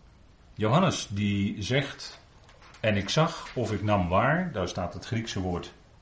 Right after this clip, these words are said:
eido, en dat betekent ook zien, maar dat betekent nog iets breder waarnemen.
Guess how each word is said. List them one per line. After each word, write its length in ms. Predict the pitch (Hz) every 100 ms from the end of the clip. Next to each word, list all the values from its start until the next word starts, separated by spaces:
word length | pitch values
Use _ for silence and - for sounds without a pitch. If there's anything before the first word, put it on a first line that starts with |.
| _ -
eido, 600 | 107 123 120 120 131 131 - - -
en 160 | 98 90
dat 140 | 85
betekent 420 | - 95 87 95
ook 280 | 98 95 - - - 90
zien, 520 | 78 90 113 123 131
maar 120 | 92
dat 100 | 82
betekent 320 | 80 87 82
nog 120 | 87 -
iets 180 | 95 -
breder 420 | 98 107 92 82 - -
waarnemen. 920 | - 85 98 117 113 113 110 104 113